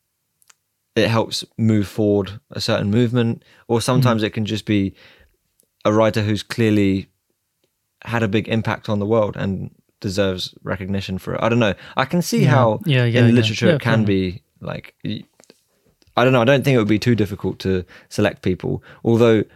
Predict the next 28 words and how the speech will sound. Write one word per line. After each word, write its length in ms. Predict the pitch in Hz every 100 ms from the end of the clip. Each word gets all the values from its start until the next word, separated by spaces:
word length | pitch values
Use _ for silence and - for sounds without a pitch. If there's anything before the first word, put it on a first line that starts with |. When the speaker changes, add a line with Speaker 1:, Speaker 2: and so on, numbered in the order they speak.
| -
Speaker 1:
I 100 | 117
know 120 | 123
that 80 | 107
there 140 | 110
are 40 | 107
a 20 |
lot 180 | 110 107
of, 260 | 95 - _ _ _ _ _ -
um, 300 | 98 95 95
controversies 800 | - 101 117 101 92 98 98 - _ _ -
about, 300 | - - -
like, 260 | - 104 101 - -
for 160 | - 104
example, 380 | 104 101 95
the 80 | 98
fact 260 | 90 101 -
that 320 | 101 - - - _
Tolstoy 420 | - 117 104 107 104
never 240 | 104 104
won 220 | 104 110
it. 120 | 156 _ _ _ _ _ _ _ _ _ _ _ -
Speaker 2:
Ooh. 140 | 143 110 107 104 - - - _
Speaker 1:
Um, 380 | 95 98 95 95
that 200 | 98 98
was 120 | 104
a 60 | 95
really 300 | 98 113 95
Speaker 2:
Beef. 200 | 95 -